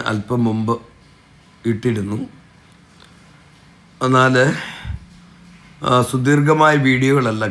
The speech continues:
കാരണം സുദീർഘമായ വീഡിയോകൾ അയക്കുമ്പോൾ അത്, ആ, മറ്റുള്ളവർക്ക് കാണാൻ ഒത്തിരി സമയം ആവശ്യമാണ് എന്നുള്ളതുകൊണ്ട് ചെറിയ ചെറിയ വീഡിയോകളായിട്ടാണ് ഇടുന്നത്. ഇത് സെല്ലുലാർ ജയിലിൻ്റെ മുൻവശമാണ്,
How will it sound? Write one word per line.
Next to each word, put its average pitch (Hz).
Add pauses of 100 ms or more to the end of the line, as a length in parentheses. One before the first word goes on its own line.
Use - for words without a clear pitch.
കാരണം 117 (420)
സുദീർഘമായ 127 (120)
വീഡിയോകൾ 120
അയക്കുമ്പോൾ 107 (1160)
അത്, 117 (760)
ആ, - (240)
മറ്റുള്ളവർക്ക് 113 (240)
കാണാൻ 113
ഒത്തിരി 110 (120)
സമയം 120 (200)
ആവശ്യമാണ് 110 (320)
എന്നുള്ളതുകൊണ്ട് 110 (240)
ചെറിയ 123 (100)
ചെറിയ 127 (120)
വീഡിയോകളായിട്ടാണ് 107
ഇടുന്നത്. 101 (960)
ഇത് 143 (140)
സെല്ലുലാർ 123 (100)
ജയിലിൻ്റെ 110 (240)
മുൻവശമാണ്, 117